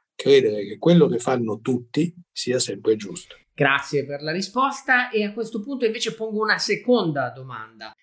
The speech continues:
Speaker 2: Cigno nero o rinoceronte grigio? Anche alla luce di quanto avvenuto nel duemilaventi con una pandemia e pensando alla sfida del cambiamento climatico,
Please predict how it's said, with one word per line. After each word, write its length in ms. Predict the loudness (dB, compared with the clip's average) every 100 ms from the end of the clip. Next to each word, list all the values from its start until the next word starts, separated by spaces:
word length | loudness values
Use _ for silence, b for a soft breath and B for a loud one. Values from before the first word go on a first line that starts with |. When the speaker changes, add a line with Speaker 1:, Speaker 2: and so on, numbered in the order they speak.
| _
Speaker 2:
Cigno 380 | -2 2 2 2
nero 280 | 0 0 0
o 240 | -2 -2
rinoceronte 680 | -2 -2 -6 -4 -4 -6 -6
grigio? 560 | -6 -4 -6 -10 -16 _ _ _ _ _ 0
Anche 260 | 2 4
alla 180 | 4 4
luce 300 | 0 -2 -4
di 80 | -2
quanto 320 | -4 -2 -2
avvenuto 400 | -2 -4 -8 -8
nel 180 | -6 -6
duemilaventi 760 | -8 -6 -4 -4 -6 -8 -12
con 200 | -12 -10
una 180 | -6 -4
pandemia 680 | -4 -6 -8 -6 -6 -6 -6
e 140 | -6
pensando 540 | -4 -4 -2 -2 0 0
alla 140 | -2
sfida 320 | -4 -8 -4
del 160 | -4 -4
cambiamento 540 | -6 -6 -6 -8 -10
climatico, 720 | -12 -4 -2 -2 -6 -8 -8